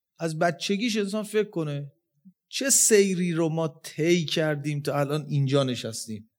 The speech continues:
سر سفرهٔ حضرت حمزه، با یقین، با معرفت، با علاقه، با شوق، با باور و اطمینان اینجا نشستیم. می‌دونیم اینجا تخیل نیست، توهم نیست.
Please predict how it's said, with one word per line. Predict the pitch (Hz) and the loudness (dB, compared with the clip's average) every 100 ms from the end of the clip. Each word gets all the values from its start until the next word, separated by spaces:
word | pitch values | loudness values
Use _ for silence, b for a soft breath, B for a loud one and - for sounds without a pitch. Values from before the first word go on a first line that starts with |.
| _ _ | _ _
سر | - - 127 | -10 -2 -2
سفرهٔ | 123 123 120 120 | -2 -4 -4 -6
حضرت | 104 117 117 | -6 -10 -10
حمزه، | 107 104 101 - _ | -10 -8 -10 -12 _
با | - 123 | -2 0
یقین، | 123 120 117 135 104 95 _ _ _ _ _ | 2 0 0 -2 -2 -6 _ _ _ _ _
با | 113 | -4
معرفت، | 123 117 107 113 110 117 - - - | 0 0 -2 -4 -2 -4 -4 -14 -8
با | 104 117 | -8 -4
علاقه، | 113 110 107 117 | -4 -4 -4 -6
با | 104 104 | -8 -12
شوق، | - 131 123 110 - _ _ _ _ _ _ _ _ _ _ _ _ - | -6 -2 -2 -4 -14 _ _ _ _ _ _ _ _ _ _ _ _ 0
با | 123 | 0
باور | 120 123 123 123 156 151 | 2 2 4 4 2 2
و | 135 - _ _ _ _ _ _ _ _ _ | -2 -4 _ _ _ _ _ _ _ _ _
اطمینان | 147 143 - 156 160 160 190 214 214 | -4 -2 -2 0 2 2 4 4 4
اینجا | - 160 143 143 | 0 -4 -2 -2
نشستیم. | 131 120 120 107 - 113 | -2 -6 -10 -10 -8 -8
می‌دونیم | 107 156 185 175 | -6 -6 -4 -4
اینجا | 131 135 | -4 -4
تخیل | 175 147 143 123 139 165 165 | -4 -6 -6 -4 -2 -2 0
نیست، | 185 151 - | -2 -2 -4
توهم | 127 120 110 143 165 | -4 -2 -2 -2 0
نیست. | 170 175 127 - - | -2 -2 -4 -8 -14